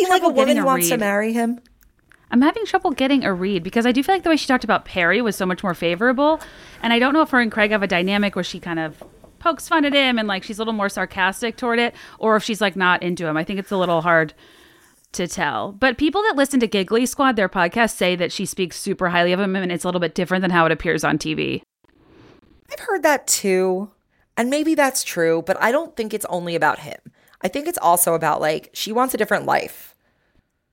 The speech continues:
Speaker 1: Than he
Speaker 2: Yeah, I,
Speaker 1: wants.
Speaker 2: yeah. I think location-based differences, peop-, you ha-, they are s-, deal breakers in a big way that people don't want them to be. But
Speaker 1: Yeah,
Speaker 2: when
Speaker 1: it's
Speaker 2: you
Speaker 1: not
Speaker 2: move
Speaker 1: just
Speaker 2: somewhere you don't want to, away from your family and everything you know for a person, once the novelty wears off,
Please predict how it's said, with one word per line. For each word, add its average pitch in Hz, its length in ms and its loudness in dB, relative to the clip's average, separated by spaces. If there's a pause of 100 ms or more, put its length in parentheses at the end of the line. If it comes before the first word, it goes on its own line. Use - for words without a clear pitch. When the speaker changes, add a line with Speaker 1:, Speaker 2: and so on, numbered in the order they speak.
(340)
Speaker 1:
Than 165 100 4
he 226 80 -6
Speaker 2:
Yeah, 240 100 -2
I, 208 100 0
Speaker 1:
wants. - 320 -6
Speaker 2:
yeah. 170 300 -6 (100)
I 277 80 0
think 415 220 -10
location-based 220 680 -2
differences, 214 460 -6
peop-, 240 240 -10
you 254 140 -4
ha-, 233 200 -4 (380)
they 277 200 2
are 427 100 -2
s-, - 160 -12 (300)
deal 208 200 0
breakers 240 320 2
in 226 80 0
a 196 60 0
big 180 260 -2
way 180 280 2
that 190 240 -2
people 202 260 -2
don't 202 200 2
want 165 240 2
them 170 200 0
to 165 100 -10
be. 147 280 -8 (600)
But 214 360 2
Speaker 1:
Yeah, 233 300 6
Speaker 2:
when 240 100 4
Speaker 1:
it's 254 60 6
Speaker 2:
you 311 60 4
Speaker 1:
not 220 120 6
Speaker 2:
move 220 80 4
Speaker 1:
just - 120 2
Speaker 2:
somewhere 254 320 6
you 233 80 2
don't 214 160 0
want 185 200 -2
to, 226 100 0
away 180 260 0
from 190 200 -2
your 180 100 -2
family 180 300 -2
and 170 60 0
everything 180 360 0
you 175 100 0
know 170 160 4
for 175 240 0
a 175 60 2
person, 175 480 -2
once 180 160 0
the 208 80 -2
novelty 180 440 0
wears 202 240 0
off, 202 220 4